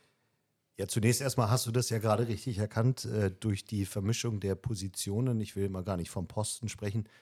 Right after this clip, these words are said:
Posten klingt immer so, als hätte man da was von, aber ich mag mal lieber Positionen sagen. Ähm,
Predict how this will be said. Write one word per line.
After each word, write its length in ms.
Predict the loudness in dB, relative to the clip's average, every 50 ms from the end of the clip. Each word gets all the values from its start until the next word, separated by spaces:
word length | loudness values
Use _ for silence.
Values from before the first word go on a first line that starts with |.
| _ _ _ _ _ _ -8
Posten 340 | -6 -6 -6 -6 -6 -8 -6
klingt 220 | -4 -4 -4 -4
immer 140 | -2 -2 0
so, 100 | 0 0
als 160 | -2 -2 -2
hätte 180 | -4 -2 0 0
man 160 | 0 2 2
da 140 | 2 2 2
was 160 | 0 -2 -4
von, 280 | -4 -6 -4 -4 -4 -4
aber 360 | -6 -6 -4 -4 -4 -4 -6 -10 _ -12
ich 240 | -8 -8 -8 -8 -6 -4
mag 240 | -2 -2 -2 0
mal 80 | -2 -2
lieber 200 | 0 0 0 -2
Positionen 640 | 0 -2 -2 -2 -2 -4 -2 -2 0 2 2 2 2
sagen. 320 | 2 2 0 0 0 0 -2 -6 -12 -20 -20 -20 _ _ _ _ _ -6
Ähm, 480 | -2 0 0 2 2 0 0 -2 -6